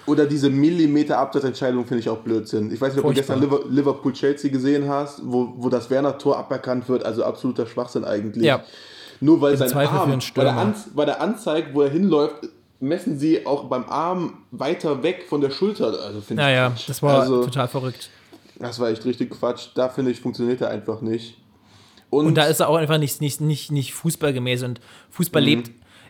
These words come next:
Speaker 2: immer weniger leider, weil immer mehr andere Sachen dazukommen. Aber deswegen ist es eigentlich wichtig, die Emotionen im Fußball zu behalten. Und Fußball lebt eigentlich von der Emotio-
Speaker 1: Eigentlich,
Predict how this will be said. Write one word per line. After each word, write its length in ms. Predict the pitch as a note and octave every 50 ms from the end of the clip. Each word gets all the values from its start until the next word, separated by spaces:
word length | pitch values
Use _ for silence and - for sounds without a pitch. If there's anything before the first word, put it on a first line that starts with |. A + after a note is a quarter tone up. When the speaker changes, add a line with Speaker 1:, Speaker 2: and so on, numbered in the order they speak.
| _ _ -
Speaker 2:
immer 260 | G#3 G#3+ G#3+ G3+ D#3+
weniger 400 | C#3 F3 G3 G3+ F#3 D3+ C3+ C#3+
leider, 380 | C#3 C3+ B2+ C3 C#3 D3+ C#3+ B2
weil 180 | B2+ B2 B2+ -
immer 220 | D3 D3 D3+ C#3
mehr 120 | C3 B2+ -
andere 220 | D3 D#3 D3+ C#3
Sachen 200 | C3 C3+ C3+ C#3+
dazukommen. 420 | C3+ B2+ - - F3 - - D3 -
Aber 140 | C3+ C3 C3+
deswegen 380 | B2+ B2+ - - C#3 C#3 C#3+ C#3+
ist 80 | C3+
es 60 | B2+ C3
eigentlich 280 | C3 C3 C3 C3 A#2+
wichtig, 280 | C#3 D3 - - B2+ -
die 140 | C3+ C3+ B2+
Emotionen 540 | C3+ C#3 C3+ C3 - - - C#3+ D#3+ F3 E3+
im 80 | C#3+
Fußball 260 | - - D3+ - D3+ -
zu 100 | - C3
behalten. 320 | C#3 A#2+ C#3 D3 D#3 -
Und 80 | B2 A#2+
Fußball 300 | - - D#3+ - - C#3
lebt 360 | A#2+ A#2+ C#3 D#3+ D#3 - - -
eigentlich 400 | C3+ C3+ C3 B2 - - - -
von 140 | - C#3 B2+
der 120 | B2+ -
Emotio- 400 | C3+ B2+ B2+ B2 A#2+ - - -
Speaker 1:
Eigentlich, 160 | A#2+ A#2+ B2